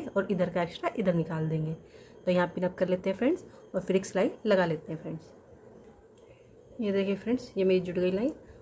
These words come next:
और जो हमारा extra है, वो हमने side side में निकाल दिया और line भी लगा लिया। तो इसको हम भी हम cut कर लेते हैं friends पहले। तो ये देखिए, ये हो गया।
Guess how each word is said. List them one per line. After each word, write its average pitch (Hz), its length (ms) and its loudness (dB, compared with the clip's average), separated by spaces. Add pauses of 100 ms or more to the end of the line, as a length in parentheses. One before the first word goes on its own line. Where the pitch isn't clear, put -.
(120)
और 196 80 2
जो 190 160 4
हमारा 180 220 4
extra 185 320 -6
है, 277 120 -6 (200)
वो 185 80 4
हमने 180 180 4
side 180 220 -4
side 185 200 0
में 185 80 2
निकाल 180 340 0
दिया 240 180 0 (260)
और 214 200 -4 (480)
line 180 200 4
भी 170 80 -4
लगा 170 200 0
लिया। 165 140 0
तो 175 120 -2
इसको 180 200 -6
हम 185 140 2
भी 185 100 2
हम 220 180 -2
cut 196 220 -2
कर 175 140 -4
लेते 175 220 -6
हैं 180 60 -6
friends 240 220 -8
पहले। 240 220 -4
तो - 1400 -16
ये 180 120 2
देखिए, 185 300 -2
ये 208 140 2
हो 196 160 2
गया। 254 220 0